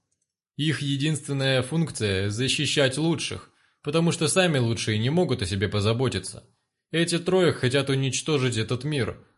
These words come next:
чтобы лучшие жили в новом, в мире, в котором у них есть будущее.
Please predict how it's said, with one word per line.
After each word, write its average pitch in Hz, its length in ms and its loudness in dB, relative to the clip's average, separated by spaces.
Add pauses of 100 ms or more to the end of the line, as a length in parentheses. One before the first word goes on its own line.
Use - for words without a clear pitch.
чтобы 147 320 0
лучшие 151 420 2
жили 131 260 2
в 127 100 0
новом, 113 480 0 (320)
в 120 60 -6
мире, 165 460 4
в - 80 -6
котором 143 420 2
у 139 60 2
них 131 240 0
есть 120 240 2
будущее. 117 600 -4